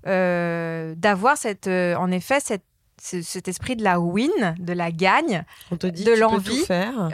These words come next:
Speaker 1: exactement,
Speaker 2: Mais on te dit
Speaker 1: si
Speaker 2: pas
Speaker 1: tu
Speaker 2: quoi
Speaker 1: travailles.
Speaker 2: faire. Mais on te
Speaker 1: Voilà.
Speaker 2: dit pas
Speaker 1: On
Speaker 2: quoi
Speaker 1: me
Speaker 2: faire.
Speaker 1: dit pas quoi faire, mais on me dit, tu peux tout faire.
Speaker 2: Mm.
Speaker 1: Donc en fait, on m'ouvre plein de portes,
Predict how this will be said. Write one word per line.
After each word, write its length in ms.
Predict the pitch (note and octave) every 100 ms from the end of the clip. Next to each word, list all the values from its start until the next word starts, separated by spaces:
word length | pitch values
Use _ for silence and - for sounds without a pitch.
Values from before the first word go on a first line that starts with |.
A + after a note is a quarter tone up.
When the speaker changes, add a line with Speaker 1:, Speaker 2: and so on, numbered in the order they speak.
| -
Speaker 1:
exactement, 640 | G#3 G#3 C#4 - A#3 A3
Speaker 2:
Mais 40 |
on 40 | E3
te 100 | F3+
dit 60 |
Speaker 1:
si 60 | -
Speaker 2:
pas 80 | B3+
Speaker 1:
tu 60 | B3+
Speaker 2:
quoi 140 | G#3+
Speaker 1:
travailles. 280 | A3+ F#3+ C#3
Speaker 2:
faire. 80 | D3 -
Mais 100 | D#3
on 40 |
te 60 | F3+
Speaker 1:
Voilà. 80 | F3+
Speaker 2:
dit 100 | G3
pas 100 | A#3+
Speaker 1:
On 120 | -
Speaker 2:
quoi 100 | F3+
Speaker 1:
me 40 |
Speaker 2:
faire. 160 | C#4 C#3
Speaker 1:
dit 60 | A#2+
pas 120 | G4+
quoi 160 | F#4+ D#4
faire, 360 | C#4+ C#4+ F4
mais 100 | C#4+
on 80 | B3+
me 140 | B3
dit, 180 | A#3 D4+
tu 160 | - F4
peux 160 | F4 D#4
tout 100 | -
faire. 280 | - E3+ E3
Speaker 2:
Mm. 60 |
Speaker 1:
Donc 180 | E3+ G#3
en 60 | A3
fait, 220 | D4+ D4
on 140 | A#3+
m'ouvre 380 | A#3 D#4 F4 C#4+
plein 180 | - C4
de 100 | A#3+
portes, 400 | A#3+ B3+ -